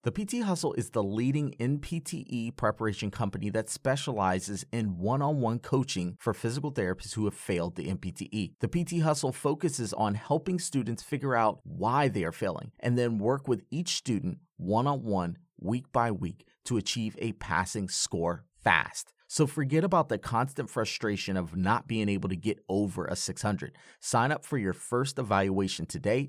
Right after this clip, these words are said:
to finally figure out why you are not passing. Sign up at W W W dot the P T hustle dot com. Again, that is W W W dot the P T hustle dot com.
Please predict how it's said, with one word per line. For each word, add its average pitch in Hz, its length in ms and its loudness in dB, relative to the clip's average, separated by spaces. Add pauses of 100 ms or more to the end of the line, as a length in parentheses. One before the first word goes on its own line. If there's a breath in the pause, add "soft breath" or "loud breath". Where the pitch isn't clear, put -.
to 131 100 -4
finally 170 640 0
figure 127 340 2
out 104 300 6
why 98 420 2
you 95 300 0
are 92 80 2
not 90 240 0
passing. 101 400 0 (160)
Sign 131 320 2
up 143 160 -4
at 101 260 0 (160 soft breath)
W 123 340 2
W 104 380 2
W 131 460 4 (140)
dot 95 380 2 (240)
the 92 460 2 (160)
P 127 160 -2
T 139 180 -2
hustle 120 500 0 (120)
dot 92 400 0
com. 95 380 2 (320 soft breath)
Again, 101 420 0 (320)
that 120 260 0
is 104 320 2 (320)
W 117 360 2
W 101 320 2
W 143 460 2 (300)
dot 92 360 2 (340)
the 104 460 2
P 143 180 -2
T 139 140 -4
hustle 127 480 0 (140)
dot 92 380 0
com. 82 360 0